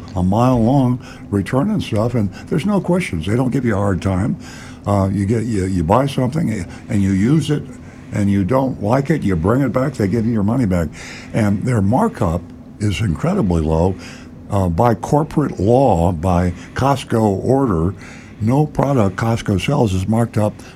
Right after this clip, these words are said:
more than fifteen percent. Car dealers mark, uh, their parts up forty percent, almost three times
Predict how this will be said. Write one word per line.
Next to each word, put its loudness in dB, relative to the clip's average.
more 4
than 2
fifteen -2
percent. -2
Car 2
dealers 0
mark, 0
uh, -2
their -4
parts 0
up 0
forty -2
percent, -6
almost 0
three -2
times -4